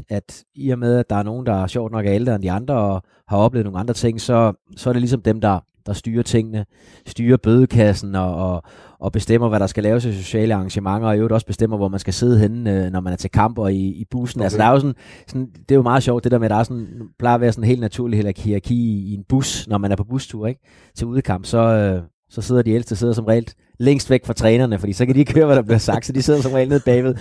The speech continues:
Speaker 1: og så vil du se, de unge, de sidder nærmest helt op i nakken på træneren, ikke? Hvor de skal, så skal sidde og være artige hele turen, ikke? Så, så det, øh, altså sådan, sådan har det faktisk været alle steder, jeg, øh, jeg har været. Øhm, og så, så er det jo, så er det jo de,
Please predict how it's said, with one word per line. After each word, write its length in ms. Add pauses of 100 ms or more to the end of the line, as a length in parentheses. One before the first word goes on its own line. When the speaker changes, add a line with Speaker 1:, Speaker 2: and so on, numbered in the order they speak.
(280)
Speaker 1:
og 80
så 80
vil 120
du 60
se, 180
de 120
unge, 160
de 60
sidder 180
nærmest 240
helt 140
op 100
i 40
nakken 260
på 80
træneren, 380
ikke? 140
Hvor 60
de 100
skal, 160
så 100
skal 140
sidde 160
og 80
være 120
artige 300
hele 280
turen, 300
ikke? 180 (380)
Så, 180 (180)
så 120
det, 500
øh, 60 (380)
altså 160
sådan, 260 (240)
sådan 220
har 80
det 80
faktisk 340
været 180
alle 160
steder, 260
jeg, 400
øh, 200 (440)
jeg 140
har 100
været. 460 (100)
Øhm, 420
og 100
så, 200 (380)
så 460
er 60
det 100
jo, 200 (140)
så 140
er 40
det 80
jo 80
de, 280